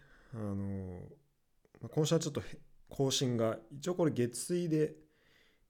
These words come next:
やろうとしてんだけど、まあ、ちょっと、えー、両方ずれちゃってっていうことも、えー、あったんだけど、ソロで撮るのは、えー、五月十三日の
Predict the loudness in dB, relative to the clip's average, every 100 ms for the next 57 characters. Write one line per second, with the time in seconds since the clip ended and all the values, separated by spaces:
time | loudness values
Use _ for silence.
0 | -2 0 2 0 0 0 0 -2 -6 -8
1 | -10 -6 -4 -4 -4 -4 -4 -6 -10 _
2 | _ -18 -8 -4 0 0 2 2 4 2
3 | 2 -6 -6 -8 -8 -10 -10 -8 -10 -10
4 | -12 _ -20 -20 _ -20 -20 _ _ _
5 | -8 -6 -8 -8 -8 -8 -10 -12 -12 -14
6 | -20 -20 -20 _ _ _ _ _ -20 -20
7 | -12 -12 -12 -6 2 4 4 4 4 4
8 | 4 4 2 -2 _ _ _ _ _ _
9 | _ _ _ -12 -6 -2 4 4 4 2
10 | 0 0 2 0 -2 -6 -10